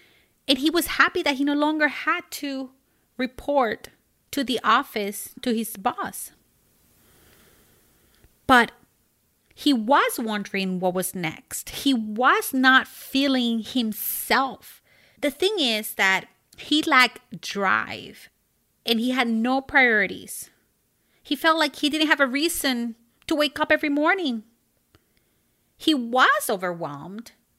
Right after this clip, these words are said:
And the funny thing is that when I first met him, "Oh, no, I have a financial advisor. I'm fine." But at the end of the day, he was overwhelmed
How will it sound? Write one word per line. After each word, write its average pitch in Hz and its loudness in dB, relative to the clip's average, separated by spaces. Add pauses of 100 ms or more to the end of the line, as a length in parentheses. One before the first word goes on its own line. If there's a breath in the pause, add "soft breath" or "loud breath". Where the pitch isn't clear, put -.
(440)
And 247 -4
the - -2
funny 320 -2
thing 262 -4
is 233 -4
that 214 0
when 214 0
I 208 -2
first 247 -2
met 233 -4
him, 233 -4
"Oh, 285 -2
no, 226 -4
I 202 2
have 226 0
a 226 -4
financial 202 -6
advisor. 196 -4
I'm 190 2
fine." - -4 (840 soft breath)
But 277 -4
at 277 -2
the 269 2
end 320 4
of 294 2
the - 0
day, 311 2
he 269 4
was 254 2
overwhelmed 240 0